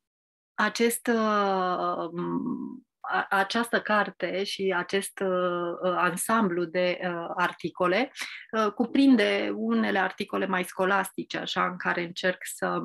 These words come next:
<clears throat> în care am încercat să, uh, explic cititorilor, uh,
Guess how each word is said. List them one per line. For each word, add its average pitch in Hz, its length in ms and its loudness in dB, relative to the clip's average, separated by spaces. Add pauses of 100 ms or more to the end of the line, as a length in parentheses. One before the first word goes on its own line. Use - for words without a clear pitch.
<clears throat> - 140 -20
în 214 200 6
care 208 180 2
am 180 100 2
încercat 190 460 0
să, 165 280 -4 (1500)
uh, 175 240 -2
explic - 480 -2
cititorilor, 180 800 0 (500)
uh, 175 640 4